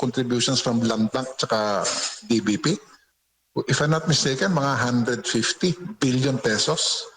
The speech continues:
ang pinasok. O di, mahigit pa yata eh, baka dollars yun eh. Ano po nangyari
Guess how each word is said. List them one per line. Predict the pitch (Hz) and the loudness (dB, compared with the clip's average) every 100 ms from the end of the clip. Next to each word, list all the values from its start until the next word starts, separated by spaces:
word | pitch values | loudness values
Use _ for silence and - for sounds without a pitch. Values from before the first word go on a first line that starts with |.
| - _ | -20 _
ang | - - | -4 0
pinasok. | 117 113 - 165 | 0 2 0 0
O | 135 | 0
di, | 170 | 0
mahigit | 143 117 120 135 | 0 2 0 -2
pa | - 139 | 0 0
yata | 143 269 233 | 0 0 -2
eh, | 110 | -2
baka | 120 127 | -2 -2
dollars | 123 131 135 - - | 0 0 0 0 0
yun | 180 - | 0 -2
eh. | - - - - - - - | -4 -8 -14 -14 -12 -6 0
Ano | 214 | 2
po | - | 2
nangyari | 285 196 170 135 151 | 2 2 2 2 0